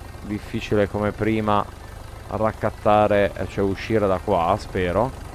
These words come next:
Spero quantomeno che tira su, perché prendo un po' più di rincorsina.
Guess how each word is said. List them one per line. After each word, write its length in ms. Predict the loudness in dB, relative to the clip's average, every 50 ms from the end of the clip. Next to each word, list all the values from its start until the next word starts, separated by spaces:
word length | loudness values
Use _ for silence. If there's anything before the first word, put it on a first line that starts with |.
| -12 -14 -12 -14 -12 -12
Spero 400 | -12 -10 -4 0 2 2 2 2
quantomeno 640 | 0 0 -2 -4 -4 -6 -4 -2 -2 0 0 0 -2
che 200 | -2 -2 -2 -2
tira 240 | 0 0 0 0 0
su, 320 | -2 0 2 4 4 4 4 2
perché 400 | -2 -4 0 2 2 2 2 2 -2 -12 -14 -14 -14 -14 -14 -14 -14 -14 -14 -10 -2 4
prendo 280 | 4 6 6 6 4
un 100 | 2 6
po' 120 | 6 4 6
più 140 | 6 4
di 100 | 6 6
rincorsina. 960 | 6 6 4 0 4 4 6 6 4 2 0 0 2 2 4 4 4 4 2